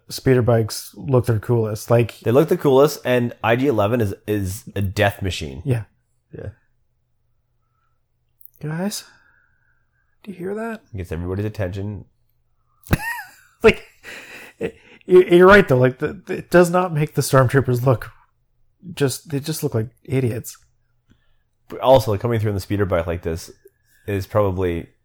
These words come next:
Speaker 2: not a traditional way of how it's used. So
Speaker 1: Uh, probably not.
Speaker 2: pretty slightly entertaining.
Speaker 1: He's had eight, nine shots at this point.
Speaker 2: Yeah, he's pretty
Speaker 1: Greef
Speaker 2: much
Speaker 1: is liquored up.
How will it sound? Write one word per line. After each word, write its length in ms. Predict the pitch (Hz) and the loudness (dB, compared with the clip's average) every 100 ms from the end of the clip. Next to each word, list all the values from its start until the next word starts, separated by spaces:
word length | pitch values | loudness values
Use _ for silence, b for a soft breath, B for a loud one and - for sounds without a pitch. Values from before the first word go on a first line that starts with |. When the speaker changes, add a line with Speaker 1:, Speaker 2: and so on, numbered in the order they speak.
| _ | _
Speaker 2:
not 280 | 104 98 92 | -6 -2 0
a 40 | 87 | -2
traditional 460 | 98 87 - 85 | -6 -8 -8 -6
way 160 | 82 80 | -4 -6
of 80 | 82 | -6
how 140 | 73 | -8
it's 180 | 62 - | -8 -10
used. 340 | 58 - - 101 | -10 -12 -14 -8
So 320 | 85 78 - _ | -6 -6 -10 _
Speaker 1:
Uh, 340 | 180 185 185 180 | -12 -10 -12 -14
probably 240 | - 202 208 | -14 -14 -12
not. 240 | 247 302 _ _ _ _ _ _ _ _ | -12 -14 _ _ _ _ _ _ _ _
Speaker 2:
pretty 240 | 131 123 | -4 -4
slightly 420 | - 98 64 90 | -2 -4 -4 -6
entertaining. 360 | 87 85 62 - b b b | -6 -8 -12 -14 b b b
Speaker 1:
He's 200 | - 165 | -6 -2
had 320 | 156 165 139 - | 4 4 4 0
eight, 400 | 139 143 180 - | 0 0 -2 -2
nine 240 | 139 147 | 0 0
shots 340 | - 160 165 170 | 0 0 0 -2
at 120 | 165 | -4
this 120 | 160 | -6
point. 300 | - 175 185 _ | -8 -10 -12 _
Speaker 2:
Yeah, 140 | 95 | -12
he's 200 | 76 127 | -12 -14
pretty 220 | - 110 - | -16 -10 0
Speaker 1:
Greef 280 | 151 170 | 2 2
Speaker 2:
much 80 | 139 | 2
Speaker 1:
is 360 | 117 - - - _ _ _ _ | 0 -2 -10 -20 _ _ _ _
liquored 340 | 135 127 120 - | -6 -4 -4 -8
up. 180 | - | -12